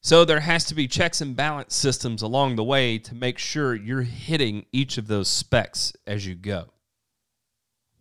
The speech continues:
Some of that's done with weight. Some of it's done with volume.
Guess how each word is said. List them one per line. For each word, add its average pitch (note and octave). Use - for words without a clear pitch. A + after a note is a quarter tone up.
Some -
of B2+
that's G#2+
done G2
with F2
weight. G#2
Some -
of A2+
it's G2+
done G#2
with G2
volume. G#2+